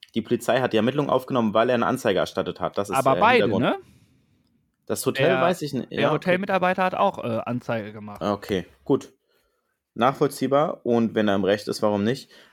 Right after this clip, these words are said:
Speaker 1: Auf jeden Fall hat die Polizei die Ermittlung übernommen und genau der, dann kam jetzt raus die Tage, dass nämlich auf den Videobildern nicht erkennbar ist, dass er der, dass der Stern sichtbar draußen hängt.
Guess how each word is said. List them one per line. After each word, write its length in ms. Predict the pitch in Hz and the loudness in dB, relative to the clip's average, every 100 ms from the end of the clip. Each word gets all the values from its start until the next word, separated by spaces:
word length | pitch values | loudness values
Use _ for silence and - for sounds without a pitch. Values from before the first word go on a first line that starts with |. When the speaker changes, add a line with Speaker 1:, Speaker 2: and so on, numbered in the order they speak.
| - | -4
Speaker 1:
Auf 100 | 117 | 0
jeden 100 | 143 | 0
Fall 420 | 143 139 135 135 _ - | 4 4 4 0 _ -4
hat 120 | 127 | -4
die 40 | |
Polizei 380 | 131 135 - 139 | -2 -4 2 2
die 80 | 143 | 2
Ermittlung 360 | 110 135 151 - | 0 0 -2 -2
übernommen 380 | 135 131 151 135 | -2 0 0 0
und 120 | 113 | 2
genau 200 | 120 113 | 2 2
der, 160 | 110 110 - | 2 0 -2
dann 160 | 113 | -2
kam 200 | 120 127 | 0 0
jetzt 220 | 113 - 110 | -2 -2 2
raus 240 | 117 - | 2 2
die 100 | 120 | -6
Tage, 360 | - 113 117 101 | -4 -6 -4 0
dass 340 | 104 113 - | 0 -2 -4
nämlich 540 | 107 107 107 107 - _ _ _ _ - | -4 -2 -2 -4 -10 _ _ _ _ -4
auf 140 | 104 | -4
den 180 | - 104 | 0 0
Videobildern 640 | 117 131 113 113 107 101 104 | 0 0 2 0 0 -2 -2
nicht 220 | 123 - | -4 -4
erkennbar 480 | - - 113 117 92 | -8 -4 -4 0 -2
ist, 120 | - | -2
dass 160 | 95 104 | -4 -4
er 100 | 95 | -2
der, 160 | 95 - - | -2 -4 -8
dass 200 | 98 95 | -4 -2
der 100 | - | -2
Stern 300 | 101 101 101 104 | -2 0 0 -2
sichtbar 280 | - 101 | -2 0
draußen 340 | 92 104 117 101 | 2 2 0 -2
hängt. 340 | 98 117 - | -4 -4 -8